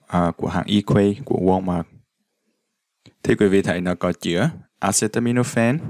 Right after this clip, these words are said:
là để giảm đau hạ sốt, dextromethorphan để giảm ho, guaifenesin để lòng đàm và phenylephrine để mà giảm nghẹt mũi nha. Thuốc này là thuốc để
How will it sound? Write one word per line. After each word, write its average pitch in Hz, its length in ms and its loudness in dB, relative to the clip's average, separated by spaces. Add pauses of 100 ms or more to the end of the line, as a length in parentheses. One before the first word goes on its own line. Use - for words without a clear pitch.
(180)
là 104 200 0
để 101 160 2
giảm 90 220 -2
đau 101 160 0
hạ 95 160 0
sốt, 92 280 -2 (260)
dextromethorphan 110 960 -2 (600)
để 92 340 2 (440)
giảm 98 220 0
ho, 104 340 2 (260)
guaifenesin 110 880 0 (680)
để 90 120 0
lòng 95 260 2
đàm 104 280 0 (340)
và 98 260 0
phenylephrine 101 920 0 (800)
để 113 160 0
mà 95 200 -2 (160)
giảm 92 280 -2
nghẹt 90 200 -6
mũi 90 260 2
nha. 110 280 -2
Thuốc - 180 2
này 101 180 0
là 101 100 -2
thuốc 92 260 0 (640)
để 95 140 0